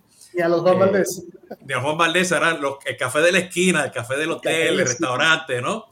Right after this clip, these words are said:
Speaker 2: Para tener la, la buena experiencia colombiana, ¿no? Pero, ¿cómo, cómo, cómo ha evolucionado Colombia?
Speaker 1: Pues mira, mira, eh, en Colombia hubo un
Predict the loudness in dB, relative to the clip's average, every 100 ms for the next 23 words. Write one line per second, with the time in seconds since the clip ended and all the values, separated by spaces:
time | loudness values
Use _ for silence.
0 | _ _ _ -6 -4 -4 -6 -6 -10 -8
1 | -6 -6 -8 -8 -8 -6 -8 -8 -6 -4
2 | -4 -4 -2 -2 -2 -8 _ _ _ _
3 | _ -4 -4 -4 -8 -8 -6 -2 -2 -2
4 | -4 -2 -2 -2 -4 -6 -10 -14 _ _
5 | _ _ _ _ -2 2 2 2 -2 -8
6 | -6 -6 -8 -12 -20 _ _ -4 -2 -2
7 | -6 -14 -20 _ _ _ _ -10 0 0
8 | 2 2 0 -2 -16 -20 _ _ _ _
9 | -6 0 0 0 -2 -2 -4 -6